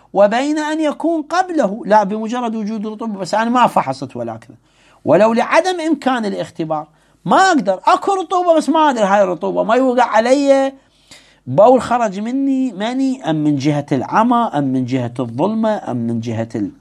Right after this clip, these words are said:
الحرج، يقول: "عيب أبا، يعني ما أقدر أنا أمشي في السوق، يعني خو ما يصير أتكشف على نفسي حتى أشوف هذا ب-، ال-،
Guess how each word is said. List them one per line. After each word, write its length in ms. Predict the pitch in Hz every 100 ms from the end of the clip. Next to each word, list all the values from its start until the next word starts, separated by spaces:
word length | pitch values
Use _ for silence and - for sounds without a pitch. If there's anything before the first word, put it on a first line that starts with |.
| -
الحرج، 600 | - - 185 220 220 -
يقول: 240 | 123 110 117
"عيب 280 | - 190 226
أبا، 420 | 208 233 208 175 -
يعني 240 | - 135 _ _ _ _ _ _ _ -
ما 140 | 117
أقدر 360 | 170 190 208 190
أنا 240 | 156 139
أمشي 240 | 190 165 170
في 80 |
السوق، 420 | 143 - 185 196 160
يعني 260 | - 131 - _ _ _ _ _ _
خو 140 | -
ما 120 | 117 165
يصير 320 | 190 240 220
أتكشف 520 | 202 233 202 196 165
على 200 | 160 185
نفسي 300 | 196 202 185
حتى 340 | - 160 175
أشوف 340 | 143 - 139 -
هذا 220 | 160 143
ب-، 140 | 135 127 - -
ال-، 200 | 127 123